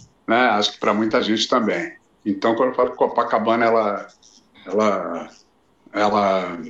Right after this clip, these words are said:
o, a encruzilhada do, ah,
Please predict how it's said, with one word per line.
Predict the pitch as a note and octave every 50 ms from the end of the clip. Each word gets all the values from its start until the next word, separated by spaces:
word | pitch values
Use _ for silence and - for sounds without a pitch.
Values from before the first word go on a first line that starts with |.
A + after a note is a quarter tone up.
| - - - -
o, | A2 G#2 G2 F#2+ F#2+ F#2 F2+ F#2
a | G#2 A#2
encruzilhada | - - C3 C3+ A2 A#2 G#2+ A2 A2+ A2+ A#2 G#2+ G2+ G#2
do, | G2 G#2 G2 F#2+ F#2 F2+ F2+ E2+ E2 E2 D#2+ E2 - - _ _ _ _ _ _ _ _ _ _ _ _ -
ah, | G2 G2 G2 F#2+ F#2+ F#2 F2+ F2+ F2 F2 F2 E2+ E2 E2 E2 - - G#2+ -